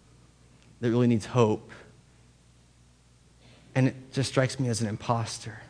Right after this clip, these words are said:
You know, it's like that candy you eat. Man, it's good when you're eating it, but then the rest of the day you feel like crap.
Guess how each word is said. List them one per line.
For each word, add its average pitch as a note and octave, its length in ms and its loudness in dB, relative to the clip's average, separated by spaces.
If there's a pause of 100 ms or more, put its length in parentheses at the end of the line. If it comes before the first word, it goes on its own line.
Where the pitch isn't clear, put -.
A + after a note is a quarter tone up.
(1400)
You A2+ 100 -6
know, A2+ 240 -2
it's A2 120 2
like C3+ 160 4
that - 160 4
candy B2+ 460 4
you G#2+ 220 -2
eat. G#2 420 -8 (380)
Man, C#3 220 2
it's A#2 140 0
good C#3+ 160 8
when B2 120 8
you're A2+ 120 2
eating B2+ 240 6
it, B2+ 180 4
but A2+ 180 -4
then A#2 140 0
the A2+ 80 2
rest A#2 260 0
of A#2 80 -2
the G2+ 60 -6
day A#2 160 0
you G#2+ 180 -2
feel B2+ 300 -4
like A2 220 -6
crap. G#2+ 500 -10